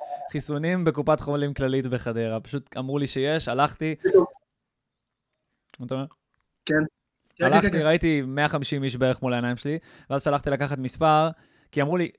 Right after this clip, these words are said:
Speaker 1: אמרו לי, "קח מספר ותחזור אחר כך, כי זה לוקח הרבה זמן." אז לקחתי מספר, וקיבלתי מספר שלוש מאות עשרים וחמש. אמרתי, "רגע, יש פה מאה חמישים איש."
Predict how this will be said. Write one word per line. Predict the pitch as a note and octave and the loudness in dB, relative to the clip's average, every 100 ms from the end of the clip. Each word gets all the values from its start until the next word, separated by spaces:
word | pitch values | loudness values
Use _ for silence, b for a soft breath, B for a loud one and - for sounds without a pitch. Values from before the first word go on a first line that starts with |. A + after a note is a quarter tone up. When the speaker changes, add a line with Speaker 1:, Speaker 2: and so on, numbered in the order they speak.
| - C#3+ | -10 -4
Speaker 1:
אמרו | D#3 | -2
לי, | E3 | 0
"קח | E3 D#3+ | -2 -4
מספר | D3 D#3 F#3 E3 | -2 2 2 2
ותחזור | E3 D#3+ G3+ | -2 0 2
אחר | F#3 G3+ | 2 2
כך, | D3 - | 0 -2
כי | B2+ | -2
זה | C3 | 0
לוקח | D3+ D3 | 0 0
הרבה | C#3+ | 0
זמן." | C#3+ B2 G#2+ - b b | -2 -2 -6 -8 b b
אז | B2 | -6
לקחתי | D#3 E3 | -6 -6
מספר, | E3 - C3+ C#3+ - | -8 -2 0 2 0
וקיבלתי | C3 - D3+ E3 | -4 0 0 0
מספר | - D3+ | -2 -2
שלוש | D3+ D3 | 0 0
מאות | E3+ D#3+ | 0 -2
עשרים | - - D3+ D3 | -4 -4 -2 -2
וחמש. | C3 B2 C3 - - | -4 -2 -2 -4 -8
אמרתי, | C3+ B2+ B2 | -10 -6 -4
"רגע, | B2+ A#2+ | -2 0
יש | B2 | -2
פה | D#3 | -2
מאה | D3 | -2
חמישים | C#3+ B2 C3 B2 | -2 -4 -6 -4
איש." | A#2 - | -4 -8